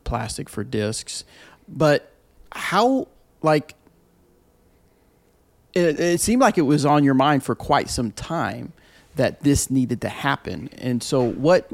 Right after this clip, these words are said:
how did it go from, "Man, we really need this," to, "Okay,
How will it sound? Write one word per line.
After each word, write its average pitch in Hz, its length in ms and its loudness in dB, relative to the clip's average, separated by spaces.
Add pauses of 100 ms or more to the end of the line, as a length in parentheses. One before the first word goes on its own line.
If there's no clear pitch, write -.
how 165 160 0
did 190 120 2
it 160 60 0
go 143 200 2
from, 120 320 -2
"Man, 135 500 -2
we 139 80 0
really 156 280 0
need 127 260 0
this," 127 180 -2
to, 113 380 -2 (220)
"Okay, 120 360 -2